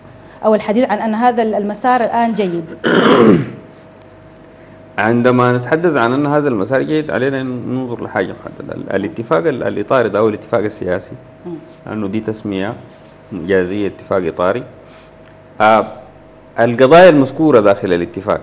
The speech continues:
Speaker 2: حول ابتعاد المؤسسة العسكرية عن العمل السياسي، حول إعادة إصلاح المنظومة الأمنية والعسكرية،
Speaker 1: الخمس توصيات
Speaker 2: وحول
Speaker 1: التي خرج بها الاتفاق حتى الآن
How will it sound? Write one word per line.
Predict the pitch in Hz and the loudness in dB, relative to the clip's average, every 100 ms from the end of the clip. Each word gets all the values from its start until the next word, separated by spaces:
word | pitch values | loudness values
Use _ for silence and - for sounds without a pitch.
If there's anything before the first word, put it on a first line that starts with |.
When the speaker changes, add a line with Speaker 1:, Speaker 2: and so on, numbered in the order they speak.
| - - | -6 -4
Speaker 2:
حول | 95 90 | -2 2
ابتعاد | 95 95 87 98 110 | 2 0 -4 -2 0
المؤسسة | 101 85 90 101 92 | -2 -4 -8 -8 -10
العسكرية | - 82 - 87 92 82 | -8 -10 -8 -4 -2 -2
عن | 82 | -6
العمل | 78 85 85 | -8 -8 -8
السياسي، | 78 - 80 87 - 95 - - - - - - | -12 -8 -6 -6 -8 -14 -18 -20 -20 -20 -10 -2
حول | 95 92 | 0 2
إعادة | 82 92 95 92 - - - - | 2 2 2 0 -8 -20 -20 -14
إصلاح | 78 117 95 95 | -10 -4 -4 -4
المنظومة | 90 85 90 95 87 | -8 -8 -6 -4 -4
الأمنية | 80 64 82 90 90 87 | -6 -6 -6 -6 -6 -6
والعسكرية، | 85 80 - 87 95 | -6 -6 -8 -4 0
Speaker 1:
الخمس | 101 92 | 0 0
توصيات | 226 220 233 226 233 | -2 0 0 0 0
Speaker 2:
وحول | 226 | 0
Speaker 1:
التي | 247 254 240 | 0 0 0
خرج | 240 214 190 | 0 -2 -2
بها | 208 185 | -6 -6
الاتفاق | 175 185 185 190 | -8 -10 -10 -4
حتى | 302 302 220 | -4 -2 -4
الآن | 208 233 233 240 | -2 -4 -2 -4